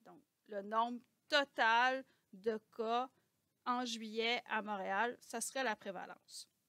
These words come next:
On va parler de, d'infections sporadiques lorsqu'il y a quelques cas isolés dans une population.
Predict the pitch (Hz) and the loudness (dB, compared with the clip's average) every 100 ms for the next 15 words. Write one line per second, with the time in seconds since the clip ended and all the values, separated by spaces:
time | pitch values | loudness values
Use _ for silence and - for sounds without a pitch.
0 | _ _ _ _ _ _ _ _ _ _ | _ _ _ _ _ _ _ _ _ _
1 | _ _ _ _ _ _ _ _ _ _ | _ _ _ _ _ _ _ _ _ _
2 | _ _ _ _ _ - 233 277 311 277 | _ _ _ _ _ 0 4 6 6 4
3 | 269 285 370 311 240 262 285 - 240 247 | 4 2 0 0 2 4 4 0 -4 -4
4 | - 233 - 294 330 - - 302 302 254 | -4 -4 0 0 0 -6 0 4 6 6
5 | 226 214 302 320 277 - 233 226 _ 285 | 2 0 -4 -2 -6 -4 -6 -8 _ 2
6 | 277 285 254 _ 254 226 - 269 - 247 | 4 2 -6 _ -10 -8 -4 -4 -4 -8
7 | 220 202 233 240 214 208 196 196 190 - | -4 -4 -4 -10 -10 -12 -14 -16 -18 -18
8 | - 180 - 202 | -16 -10 -8 -8